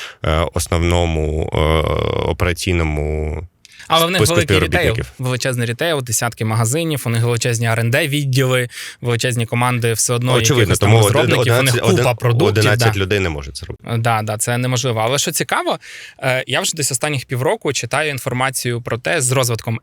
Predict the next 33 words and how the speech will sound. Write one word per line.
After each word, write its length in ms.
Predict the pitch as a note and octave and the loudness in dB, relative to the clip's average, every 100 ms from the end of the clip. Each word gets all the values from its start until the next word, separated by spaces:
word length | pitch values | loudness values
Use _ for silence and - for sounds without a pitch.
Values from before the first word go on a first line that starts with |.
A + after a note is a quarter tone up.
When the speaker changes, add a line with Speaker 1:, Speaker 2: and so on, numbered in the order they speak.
| - | -2
Speaker 2:
A 180 | A2 G#2 | -2 -2
I, 60 | A2+ | -4
штучного 420 | - B2 - A#2 | -6 -8 -2 -2
інтелекту, 460 | A#2 A#2 D#3 - F#3+ - - | 0 -4 -4 -6 -8 -10 -10
що 200 | - C3+ | -4 0
ми 100 | D#3+ | 0
йдемо 220 | D3 C#3+ | 0 0
до 100 | C3 | 0
моменту, 380 | C3 C3+ A#3 D#3 | -2 -2 -2 -4
коли 200 | - C3+ | -2 -2
буде 460 | C3+ B2+ B2+ B2+ - | -2 0 0 0 -2
один, 360 | C#3 C3 C3 B2 B2+ | -2 0 -2 -2 -2
е, 240 | A#2+ A#2 | 0 0
соло-інтерпренер, 760 | A#2 C3 B2+ A#2+ A#2+ C3+ F#3+ B3 | 0 0 -2 -2 -4 -4 -4 -4
соло-, 600 | - B2+ B2 A#2+ - C#3 | -2 0 0 -2 -4 -4
е, 500 | A#2+ A#2 A#2 A#2 A2+ | -2 0 0 -2 -2
засновник 480 | B2 - G#3+ F3 C#3 | -2 0 -2 -2 -2
і 100 | C#3+ | 0
мільярдна 500 | C#3+ C#3 C#3+ C3+ C3 | 0 2 0 0 -2
компанія. 480 | B2+ A#2 A#2 A2 A2 | -2 0 -2 -2 -6
Тобто, 260 | A2 - | -6 -4
що 180 | A2+ C3 | -2 0
завдяки 520 | A#2 C3 C3+ B2 C3 | 0 0 0 -2 -2
цим 200 | A#2 B2+ | -2 -2
інструментам 640 | A#2 A2+ C3+ E3 B3+ G3+ - - - - - | -2 -2 -2 -4 -2 -4 -4 -12 -18 -20 -4
можна 400 | C3+ D3 F3+ D#3+ | 2 2 2 0
буде 200 | C#3 B2+ | 0 2
вибудува-, 500 | B2 D#3 C#3 B2 B2+ | 2 0 0 0 0
вибудувати 640 | B2 C#3+ C#3 B2+ A#2+ A2+ A#2 | 0 0 0 0 0 0 -2
щось 280 | - D3 - | 0 -2 -2
аж 180 | C3+ B2+ | -2 -2
настільки 460 | A#2 - B2+ B2 | -4 -2 -2 -2
велике. 420 | A#2 C#3 A#3 F3+ | 0 0 0 -4